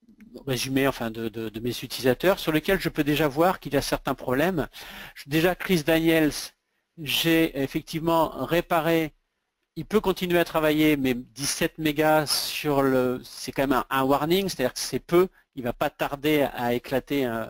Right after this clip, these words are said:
encore une fois son, son quota. Et puis on voit d'autres utilisateurs qui ont des problèmes, et le but c'est de voir pourquoi et comment je vais réagir avec ça. Le premier, donc Chris Daniels,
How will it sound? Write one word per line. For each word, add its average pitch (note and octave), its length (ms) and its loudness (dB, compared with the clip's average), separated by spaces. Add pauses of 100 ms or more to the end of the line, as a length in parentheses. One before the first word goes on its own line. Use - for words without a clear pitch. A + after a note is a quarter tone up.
(360)
encore B2 220 -6
une A#2+ 100 -6
fois B2+ 200 -6
son, A2 540 -14 (120)
son - 480 -12
quota. D#3+ 400 -4 (480)
Et C#3+ 80 -2
puis - 120 0
on F3+ 60 4
voit E3+ 140 2
d'autres F3 260 -2
utilisateurs D#3+ 800 0
qui - 140 -8
ont C#3+ 80 0
des C#3 100 2
problèmes, C#3 440 -2
et D3 180 2
le C#3 160 -2
but E3 180 -8
c'est - 160 -8
de C#3+ 100 -2
voir D3 260 0
pourquoi D#3+ 640 -2
et C#3 120 -4
comment D#3 340 -2
je C3 80 -8
vais C#3 120 0
réagir C3 340 -2
avec A#2 180 -6
ça. - 200 -10 (2000)
Le D3 140 -2
premier, E3 380 0
donc C3 220 -2
Chris C#3 220 -6
Daniels, C3 460 0